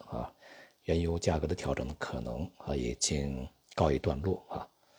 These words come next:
未来呢，不排除就此重新回到一个上升轨道里面去。总体来说呢，国内的市场啊，仍然是受制于外部因素啊，它的一个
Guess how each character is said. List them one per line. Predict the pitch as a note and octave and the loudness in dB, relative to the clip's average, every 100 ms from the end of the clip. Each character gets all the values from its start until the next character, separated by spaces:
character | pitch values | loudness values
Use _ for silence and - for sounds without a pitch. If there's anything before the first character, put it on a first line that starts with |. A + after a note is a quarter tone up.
| _ - - | _ -14 4
未 | F2+ | 6
来 | D2 | 6
呢， | D#2+ | 2
不 | F2 | 2
排 | - F2 | 2 2
除 | - D2 D#2 | 2 0 0
就 | - E2 | 2 2
此 | C#2 - C2+ B1 | 4 2 2 2
重 | - | 0
新 | D#2 F2 | 2 0
回 | - | 2
到 | D#2 C#2 | 2 2
一 | C2 | 0
个 | D2 C#2+ C2+ - - - - - - | -4 -4 -4 -8 -20 -20 -20 -20 -4
上 | - F2+ | 6 6
升 | - F2 | 6 0
轨 | |
道 | - D2+ | 0 -2
里 | B1 | -2
面 | B1+ | -4
去。 | B1 - A2+ - - - - - - - - | -2 2 2 0 -16 -16 -20 -20 -18 -18 4
总 | B2+ | 10
体 | D3 | 12
来 | A2 G#2+ | 12 12
说 | A#2+ A#2 | 12 12
呢， | G#2 E2 | 10 6
国 | F#2+ | 6
内 | A2 A2 F2+ | 10 10 10
的 | F2+ C#2+ C#2 | 2 2 0
市 | C#2+ - | 2 2
场 | - B1+ A1 - - | 2 0 -2 -6 -8
啊， | - C#2+ | -4 -2
仍 | D#2 G2 | 0 2
然 | E2+ F2 | 2 4
是 | - D2+ | 4 4
受 | - G2+ | 8 8
制 | E2+ D#2 | 6 2
于 | C#2 C2 | 0 0
外 | D2 F#2 D#2 | 2 2 2
部 | D#2+ | 2
因 | D#2 F#2 | 2 2
素 | F#2+ - G#2 - | 2 2 2 0
啊， | - A#1 | -6 -6
它 | - D2+ | -4 -4
的 | D2 | -2
一 | |
个 | C#2+ | -4